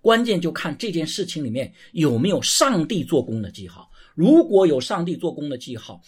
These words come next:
那么我们就有得胜的确据，我们甚至也知道了施工的方向，因为上帝做工的地方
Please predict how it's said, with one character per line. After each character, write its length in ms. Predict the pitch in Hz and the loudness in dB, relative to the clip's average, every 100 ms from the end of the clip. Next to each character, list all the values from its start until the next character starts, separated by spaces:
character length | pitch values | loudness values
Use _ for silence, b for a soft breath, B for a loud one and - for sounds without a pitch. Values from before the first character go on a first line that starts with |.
| b | b
那 180 | 240 254 | -2 0
么 300 | 196 135 113 | 0 -4 -8
我 200 | 147 135 | -6 -4
们 180 | 107 123 | -2 -4
就 200 | 151 180 | -2 -4
有 100 | 123 | -4
得 220 | 107 135 160 | -8 -4 -4
胜 220 | 175 180 | -2 -6
的 100 | 147 | -6
确 240 | - 185 | -6 -6
据， 300 | - 185 - b b | -6 -12 -14 b b
我 240 | 170 151 127 | -6 0 0
们 240 | 127 147 | 0 -2
甚 280 | 170 208 175 | -2 0 0
至 140 | 160 | -2
也 120 | 120 | -8
知 180 | 104 180 | -8 -6
道 180 | 175 156 | -4 -4
了 80 | 123 | -4
施 180 | - 170 | -6 -6
工 180 | 139 | -6
的 60 | 131 | -8
方 240 | - 120 | -10 -12
向， 200 | 135 127 - B B | -10 -12 -14 B B
因 120 | 208 | -6
为 100 | 202 | -4
上 320 | 180 - 269 | -4 -2 -2
帝 140 | 226 214 | -2 -8
做 180 | 175 165 | -6 -6
工 200 | 165 160 | -4 -6
的 80 | |
地 120 | 135 143 | -8 -10
方 240 | - 127 | -10 -14